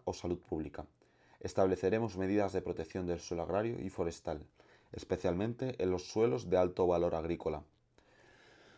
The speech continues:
Nos comprometemos a atender en la orien-, en la ordenación que se hagan de los usos del suelo a los principios de accesibilidad universal,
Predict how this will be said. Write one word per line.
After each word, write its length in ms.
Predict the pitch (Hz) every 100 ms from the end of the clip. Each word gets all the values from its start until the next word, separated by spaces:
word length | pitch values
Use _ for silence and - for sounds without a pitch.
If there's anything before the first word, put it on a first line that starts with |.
| _ -
Nos 180 | 110
comprometemos 920 | - 104 107 98 - 127 95 87 - -
a 180 | 107 101
atender 640 | 95 92 92 131 95 95 -
en 200 | 101 101
la 100 | 98
orien-, 200 | 95 95
en 120 | 98 95
la 80 |
ordenación 680 | 90 90 85 - - 110 113 - _ _ _ _ _ -
que 120 | 101
se 220 | - 101
hagan 320 | 104 110 113 - _ _ -
de 220 | 92 90
los 220 | 85 -
usos 300 | 107 - 92
del 120 | 87
suelo 420 | - 113 95 92 -
a 80 | 104
los 140 | 90
principios 460 | - 87 107 127 107
de 60 |
accesibilidad 540 | 101 90 - 87 85 104
universal, 640 | 110 90 - 101 101 98